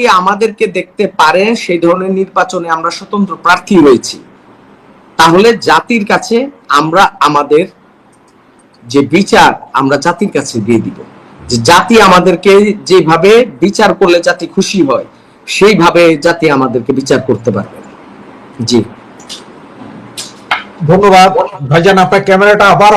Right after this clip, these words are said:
Speaker 2: অফ হয়ে গেছে, আপনি একটু চেষ্টা করুন যে ক্যামেরাটা ওপেন কর-, করা যায় কিনা। সুপ্রিয় দর্শক মন্ডলী, আপনারা শুনছিলেন আমাদের সাথে মুবিন ভাইয়ের কথা, যে প্রশ্নটা আপনাদের ছিল সেম প্রশ্ন আমার ছিল, যে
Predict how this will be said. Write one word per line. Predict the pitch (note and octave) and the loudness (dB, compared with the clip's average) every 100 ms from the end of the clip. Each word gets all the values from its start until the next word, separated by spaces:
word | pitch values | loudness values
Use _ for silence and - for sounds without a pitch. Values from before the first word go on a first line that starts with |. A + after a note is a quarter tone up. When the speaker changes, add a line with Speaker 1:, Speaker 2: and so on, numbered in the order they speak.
| F#3+ | 2
Speaker 2:
অফ | F#3+ | 4
হয়ে | G#3 F#3+ | 4 4
গেছে, | D#3+ C#3 G3 B3 - - _ - | 2 2 0 0 -6 -20 _ -16
আপনি | A#2+ D#3+ | -10 -6
একটু | F#3+ G3 | -4 -2
চেষ্টা | F3 - | -2 0
করুন | F#3+ A3 A3 | 0 0 0
যে | A3 | 0
ক্যামেরাটা | F3+ F3+ F#3+ F3 | 0 2 0 0
ওপেন | F#3+ E3+ | 0 0
কর-, | F3 - - | -2 -4 0
করা | E3+ D#3+ | 2 2
যায় | D3+ C#3+ | 0 0
কিনা। | D#3 F#3 A#3+ - _ _ _ | 0 2 0 -6 _ _ _
সুপ্রিয় | - G#3 A#3 A3 | -2 2 4 4
দর্শক | G#3+ A#3 | 4 2
মন্ডলী, | A3 G3 F#3 E3+ | 4 4 4 4
আপনারা | A#3 A3+ - | 2 0 0
শুনছিলেন | A#3 A3 B3 A#3+ A#3 A#3 F#3 | 0 2 0 2 2 2 -4
আমাদের | D3 F3 F3+ | -4 -2 0
সাথে | G3+ F3+ | 0 2
মুবিন | G#3+ A#3 | 2 2
ভাইয়ের | A#3 A3 C#3 | 4 2 0
কথা, | A#2+ C3+ F3+ _ _ _ - | -2 -4 -6 _ _ _ -6
যে | D#3+ E3 | -2 -2
প্রশ্নটা | E3+ - G3 F3+ | -2 0 2 2
আপনাদের | G3+ G#3 G#3+ | 2 2 2
ছিল | G#3 A3 A3+ | 2 0 0
সেম | - F3+ | -2 -2
প্রশ্ন | F#3 - E3+ | -2 2 2
আমার | D#3 D#3+ - | 2 0 -2
ছিল, | F#2+ F2+ _ _ _ _ _ _ _ _ | -12 -14 _ _ _ _ _ _ _ _
যে | - - | -20 -4